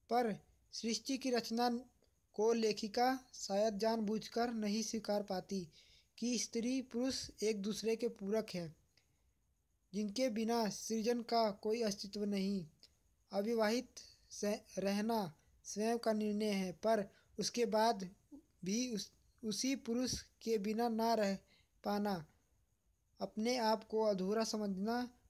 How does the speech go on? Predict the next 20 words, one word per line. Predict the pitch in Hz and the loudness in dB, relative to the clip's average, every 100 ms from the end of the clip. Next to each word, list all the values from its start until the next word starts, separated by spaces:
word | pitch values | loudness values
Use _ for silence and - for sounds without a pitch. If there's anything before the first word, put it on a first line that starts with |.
| - | -4
प्राकृतिक | 202 196 214 240 214 | -2 -2 -4 -4 -2
मानव | 202 208 226 | 0 0 0
स्वभाव | 208 185 190 190 | 0 0 2 2
है, | 175 156 - _ _ _ _ _ _ _ | 2 -2 -8 _ _ _ _ _ _ _
जिससे | 190 185 - 254 | -2 0 2 0
कोई | 226 233 254 | 2 2 2
चाह | - 226 233 196 151 _ - | 2 4 4 2 -4 _ -4
कर | 214 214 | -2 0
भी | 202 240 247 233 | 0 0 -2 -2
नहीं | 202 202 240 208 - | -2 0 0 -4 -6
भाग | 175 196 | -2 0
सकता। | 196 180 - 160 151 - _ _ _ _ _ _ _ _ _ _ _ _ _ _ _ _ _ 196 | 0 -6 -8 -10 -10 -14 _ _ _ _ _ _ _ _ _ _ _ _ _ _ _ _ _ -8
स्त्री | 202 254 277 | -4 0 2
आज़ादी | 233 220 208 226 | 4 2 2 0
का | 220 | 0
प्रश्न। | 214 180 - 175 151 _ _ _ _ _ _ _ _ _ _ _ _ _ _ _ _ _ _ - | 0 -6 -6 -10 -12 _ _ _ _ _ _ _ _ _ _ _ _ _ _ _ _ _ _ -4
आखिर | 202 202 262 254 170 - _ _ _ | -2 0 -2 -2 -2 -8 _ _ _
कौन | 214 240 254 | 0 2 2
सी | - 233 | 0 2
आज़ादी, | 214 202 190 196 175 | 4 2 2 -2 -6